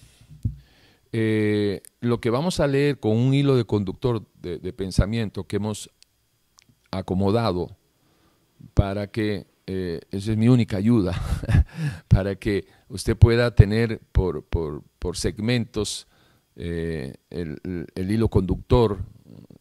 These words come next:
sobre diversos temas y que, eh, juntos hagamos este trabajo. Yo lo voy a leer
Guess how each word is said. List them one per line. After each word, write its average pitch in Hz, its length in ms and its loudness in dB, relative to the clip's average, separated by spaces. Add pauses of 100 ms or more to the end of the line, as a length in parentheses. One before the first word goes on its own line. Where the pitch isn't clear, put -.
sobre 98 400 0
diversos 98 520 0
temas 98 520 -2 (1120)
y 113 360 0
que, 101 800 0 (540)
eh, 95 420 -6 (1120)
juntos 147 640 2 (1120)
hagamos 107 340 -2
este 113 220 -2
trabajo. 113 640 -2 (440)
Yo 120 220 0
lo 156 120 2
voy 156 200 2
a 135 80 0
leer 120 500 0